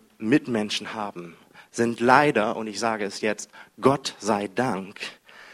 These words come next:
nicht die Maßstäbe, mit denen Gott es, Gott misst. In der Geschichte mit meinen Freunden, die ich über mich gerade vorhin erzählt habe,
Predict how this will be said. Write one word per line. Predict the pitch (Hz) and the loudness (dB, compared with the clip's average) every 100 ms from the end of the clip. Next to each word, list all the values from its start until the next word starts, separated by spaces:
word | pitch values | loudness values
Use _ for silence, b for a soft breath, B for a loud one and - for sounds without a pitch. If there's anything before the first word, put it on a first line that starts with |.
| B | B
nicht | 120 139 170 175 - - | 0 4 4 4 0 -4
die | 131 | -2
Maßstäbe, | 120 135 135 120 - 120 107 | 2 4 4 4 2 0 -4
mit | 104 101 | -4 -4
denen | 110 104 | -6 -4
Gott | 107 101 | -6 -6
es, | - 101 - | -10 -12 -10
Gott | - 113 - | -2 -2 -2
misst. | 107 - - - - - _ _ _ B B B B B B B B B B _ _ _ _ _ _ _ _ _ _ _ _ _ _ _ _ _ - | -6 -6 -8 -12 -20 -20 _ _ _ B B B B B B B B B B _ _ _ _ _ _ _ _ _ _ _ _ _ _ _ _ _ -2
In | 117 | 2
der | 120 | 2
Geschichte | 117 - 175 - 113 | 2 2 2 0 -6
mit | 110 | -4
meinen | 113 110 110 | -2 -2 -2
Freunden, | - - 131 127 - 87 76 B B B B B | -8 -6 -4 -6 -8 -14 -18 B B B B B
die | 110 | -6
ich | 113 - | -6 -6
über | 104 101 | -8 -6
mich | 120 - | -6 -4
gerade | 101 90 92 | -4 -4 -6
vorhin | 107 95 | -10 -10
erzählt | 95 - 104 92 | -8 -8 -8 -10
habe, | 90 80 | -16 -20